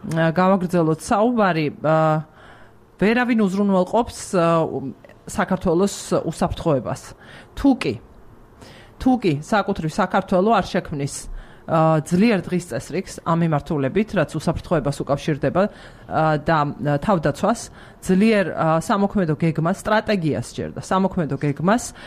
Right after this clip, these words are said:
ვინაიდან არაერთი, ა, ჩემი შეკითხვის პასუხად დასავლელ პარტნიორებთან მე მოვისმინე მათი სრული მზადყოფნა დახმარებისთვის საქართველოს და, ა, მიმდინარეობს, ა, ამ მიმართულებით გარკვეული თანამშრომლობა, თუმცა არა იმ მასშტაბით და არა იმ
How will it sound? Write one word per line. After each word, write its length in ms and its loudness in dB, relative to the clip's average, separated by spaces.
ვინაიდან 520 0
არაერთი, 560 0
ა, 480 -6
ჩემი 300 2
შეკითხვის 480 -4
პასუხად 640 -2
დასავლელ 500 0
პარტნიორებთან 840 0
მე 160 2
მოვისმინე 520 2
მათი 320 -2
სრული 380 2
მზადყოფნა 640 0
დახმარებისთვის 880 0
საქართველოს 720 0
და, 140 0
ა, 180 0
მიმდინარეობს, 840 2
ა, 260 -2
ამ 80 2
მიმართულებით 560 2
გარკვეული 480 2
თანამშრომლობა, 720 2
თუმცა 320 -2
არა 260 2
იმ 160 4
მასშტაბით 540 0
და 120 -4
არა 300 0
იმ 160 2